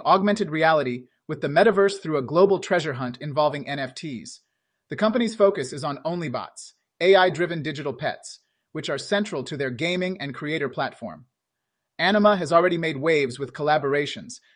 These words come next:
that include augmented reality sculptures and collectibles. Notably, the team includes Neil Voss, known for his work on Nintendo soundtracks and Tumblr, and Alex Harity, recognized for his influence on Fortnite and H B O Now.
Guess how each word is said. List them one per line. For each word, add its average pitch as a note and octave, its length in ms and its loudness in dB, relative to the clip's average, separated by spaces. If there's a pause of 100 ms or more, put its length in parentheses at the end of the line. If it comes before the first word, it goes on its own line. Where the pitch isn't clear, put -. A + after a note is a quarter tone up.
(140)
that D#3 100 -2
include D#3+ 380 -4
augmented E3 440 0
reality D3+ 420 2
sculptures E3 540 -6
and C3 160 -12
collectibles. C#3 580 -8 (520)
Notably, D#3 520 4 (200)
the D3 80 -10
team F3+ 220 -6
includes D3+ 360 -10
Neil D#3+ 220 -4
Voss, D3 460 -2 (360)
known E3 200 -2
for F3 160 -8
his C#3+ 120 -6
work E3 220 -4
on D#3 140 -4
Nintendo D3 320 -6
soundtracks D3 640 -4
and A#2+ 120 -10
Tumblr, C#3+ 420 -4 (380)
and C3 140 -10
Alex D#3 300 -2
Harity, C#3 420 -2 (400)
recognized D#3+ 640 -2
for C#3 140 -6
his C3+ 160 -6
influence C#3+ 440 -8
on C3 120 -4
Fortnite D#3 500 -4
and C3+ 120 -8
H C#3+ 200 -8
B C#3+ 140 -4
O B2+ 80 -2
Now. B2+ 400 -6